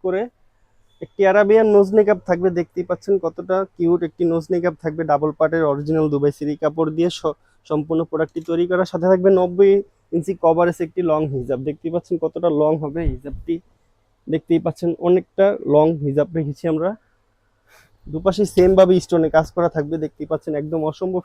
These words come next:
সুন্দর একটি ডিজাইন। যারা ঈদ-, ঈদকে সামনে রেখে নতুন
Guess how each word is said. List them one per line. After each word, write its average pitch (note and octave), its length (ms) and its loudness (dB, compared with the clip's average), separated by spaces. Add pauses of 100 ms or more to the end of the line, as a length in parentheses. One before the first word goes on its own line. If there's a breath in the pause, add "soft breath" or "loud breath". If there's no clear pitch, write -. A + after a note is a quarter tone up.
সুন্দর D3 220 -6
একটি D3+ 220 -8
ডিজাইন। D3+ 380 -4 (560)
যারা D3 200 -2 (160)
ঈদ-, D#3+ 180 -12
ঈদকে E3 360 -6
সামনে D#3+ 280 -2
রেখে E3 200 -8 (100)
নতুন D#3+ 240 -2